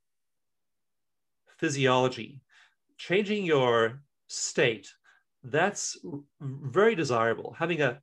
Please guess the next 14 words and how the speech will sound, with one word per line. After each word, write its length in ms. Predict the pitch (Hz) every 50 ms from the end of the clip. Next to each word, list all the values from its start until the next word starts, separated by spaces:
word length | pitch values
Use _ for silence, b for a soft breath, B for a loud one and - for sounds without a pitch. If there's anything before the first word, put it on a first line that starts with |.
| _ -
a 60 | 139
state 200 | - - 175 160
of 80 | 151 110
happiness 440 | 139 165 - 147 123 - - -
is 100 | 123 113
much 220 | 131 175 190 185 -
better 180 | 147 127 123 117
than 180 | 117 110 107 B B B B B B
being 140 | - 143 120
in 120 | 127 - - _ -
a 80 | 139 139
state 180 | - 151 127
of 80 | 120 -
unhappiness. 720 | 165 175 190 151 147 131 127 127 113 - - - - -